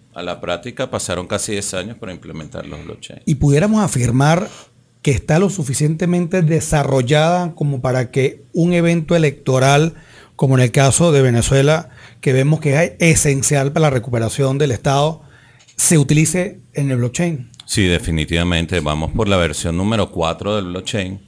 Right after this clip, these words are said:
Speaker 1: Ha evolucionado desde el primer blockchain que conocemos del Bitcoin. Este, la última generación es, em, el blockchain de Cardano, que hace que sea un blockchain muy ligero y es bastante robusto.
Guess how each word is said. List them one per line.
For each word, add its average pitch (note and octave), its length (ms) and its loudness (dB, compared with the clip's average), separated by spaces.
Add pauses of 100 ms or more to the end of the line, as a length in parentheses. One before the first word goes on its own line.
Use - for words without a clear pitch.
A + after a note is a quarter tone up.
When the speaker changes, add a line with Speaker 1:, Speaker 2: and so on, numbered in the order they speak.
(340)
Speaker 1:
Ha F2 120 -2
evolucionado F2 880 0
desde A2 120 0
el F#2+ 80 -4
primer D#2+ 300 -4
blockchain F2+ 460 -6
que G2+ 100 -10
conocemos E2+ 640 -8
del F#2 140 -4
Bitcoin. F2+ 580 -6 (560)
Este, F2 340 -6
la E2+ 120 0
última F2 400 -2
generación F2 640 -2
es, F2+ 240 -2
em, F#2 320 -6
el F#2 160 -6
blockchain F2 840 -4 (200)
de D#2+ 220 -6
Cardano, F#2+ 560 -4 (440)
que F2 120 -6
hace D#2 240 -6
que F#2+ 80 -6
sea F2+ 180 -4
un E2 120 -4
blockchain E2 360 -4
muy F2 220 -4
ligero E2+ 480 -2 (600)
y G#2+ 140 0
es G2+ 100 2
bastante B2 440 0
robusto. G#2 560 -2